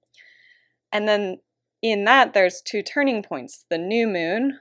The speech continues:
where the moon changes from shrinking to growing, and the full moon, where the moon shri-, changes from growing to shrinking. And this is really simple because when the moon is getting larger,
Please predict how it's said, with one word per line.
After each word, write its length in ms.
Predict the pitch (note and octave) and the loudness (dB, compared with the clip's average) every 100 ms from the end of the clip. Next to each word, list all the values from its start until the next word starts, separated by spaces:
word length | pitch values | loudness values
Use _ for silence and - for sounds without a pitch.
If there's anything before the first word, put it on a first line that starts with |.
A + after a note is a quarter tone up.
| _ | _
where 380 | - F3 F3 E3+ | -8 -2 0 0
the 480 | E3 E3 D#3+ D#3+ F3 _ | 0 2 2 0 -2 _
moon 380 | F3+ F#3 F3+ F3+ | -10 -8 -6 -8
changes 540 | - F#3 E3+ E3 E3+ - | -8 -8 -8 -8 -10 -6
from 400 | F3 D#3+ D#3 E3+ _ - _ | -4 -4 -6 -10 _ -20 _
shrinking 680 | - - C4 B3 G#3 F#3 F#3 | -6 2 2 2 -2 -4 -6
to 100 | E3+ | -10
growing, 680 | G3 B3 C4 G#3 D#3+ F3+ - | -2 0 2 0 -4 -6 -10
and 160 | G3 F3+ | -10 -10
the 60 | |
full 320 | - D4 C#4 | -6 -2 -2
moon, 360 | A#3+ F3+ F3 F#3 | -2 -4 -6 -6
where 160 | E3+ E3 | -4 -4
the 120 | F3 | -6
moon 300 | E3 D#3+ E3+ | -8 -10 -12
shri-, 340 | - F3 E3 _ | -12 -10 -10 _
changes 600 | - A3+ F#3+ E3+ E3 D#3+ - | -6 -2 -2 -2 -6 -6 -10
from 300 | D#3+ D#3 D#3+ F3 | -8 -8 -12 -6
growing 640 | F#3 F#3+ F3+ D#3 D#3 E3+ _ _ _ - | 0 2 2 -4 -12 -16 _ _ _ -10
to 100 | F3+ | -10
shrinking. 720 | - C4 A#3 A3+ - - G3+ _ _ _ _ _ _ _ _ _ _ _ A3 | -2 0 0 -4 -10 -12 -18 _ _ _ _ _ _ _ _ _ _ _ 2
And 320 | A3+ A3 - | 4 2 0
this 200 | G#3+ G#3+ | -4 -4
is 180 | B3 A#3 | -4 0
really 240 | A3 A3+ | 2 2
simple 520 | C4+ - F#3+ F#3 G3 G#3+ | 0 -2 -4 -2 -2 -2
because 720 | A3 - - C4+ G#3+ G#3 G#3 | -4 -6 0 2 4 0 -4
when 220 | G3+ G3+ | -4 -4
the 80 | G3 | -4
moon 220 | F#3+ F#3+ | -6 -6
is 180 | F3+ F3+ | -6 -6
getting 400 | - E3 E3 D#3+ E3+ _ - | -4 -4 -6 -12 -20 _ -20
larger, 680 | F3 C4+ F#4 A3 E3+ A#3 | -2 0 0 -2 -4 -4